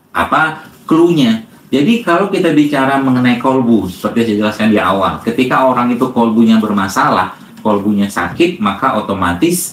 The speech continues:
akan muncul berbagai macam penyakit-penyakit kolbu. Penyakit kolbu itu apa? Ya penyakit di mana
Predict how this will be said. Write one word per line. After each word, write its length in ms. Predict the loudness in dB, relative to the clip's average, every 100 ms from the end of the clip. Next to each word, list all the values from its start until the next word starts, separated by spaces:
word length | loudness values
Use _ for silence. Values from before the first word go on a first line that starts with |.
| -8
akan 320 | -4 0 2
muncul 560 | 4 2 2 2 2 2
berbagai 560 | 0 0 -2 0 0
macam 480 | 2 0 0 0 0
penyakit-penyakit 960 | 0 -4 -4 -6 -2 2 2 2 -4 0
kolbu. 560 | 2 4 2 0 -2 -14 _ _ -20 _ _ 2
Penyakit 320 | 2 2 0
kolbu 400 | 0 2 4 4
itu 80 | 4
apa? 480 | 2 0 -2 -4 -14 -12 -2
Ya 160 | 0
penyakit 560 | 2 2 2 2 0 0
di 160 | 2 4
mana 560 | 4 4 2 0 -2